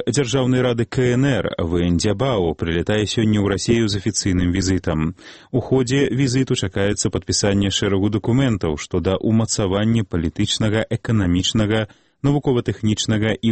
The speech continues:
гуманітарнага супрацоўніцтва. Паводле прадстаўніка Дзяржаўнага энергетычнага ўпраўлення К Н Р, важнай часткаю перамоваў у галіне энергетыкі будзе пытанне цаны на расейскі газ,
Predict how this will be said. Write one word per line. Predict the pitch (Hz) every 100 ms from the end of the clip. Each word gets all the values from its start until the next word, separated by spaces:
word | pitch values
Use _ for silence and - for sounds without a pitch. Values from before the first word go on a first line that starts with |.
| 113
гуманітарнага | 113 117 113 95 80 80 80
супрацоўніцтва. | - 92 90 - 90 87 - 92 82 - _ _ - - - -
Паводле | 127 135 127
прадстаўніка | 127 - 135 135 - 123 95
Дзяржаўнага | 82 80 95 98 101 104 -
энергетычнага | 110 107 104 104 143 - 95 82 82
ўпраўлення | 78 92 87 95 95
К | 95 107
Н | 98 92
Р, | 110 131 - _ _ -
важнай | 127 123 131
часткаю | - 147 - - 87 -
перамоваў | 92 85 92 117 113 101
у | 98 90
галіне | 92 95 101 -
энергетыкі | 101 92 87 120 127 135 - 143 135 -
будзе | 110 139 135
пытанне | 123 - 117 117 113
цаны | - 98 101 120
на | 113 110
расейскі | - 117 - - 95 - 120 123
газ, | 139 101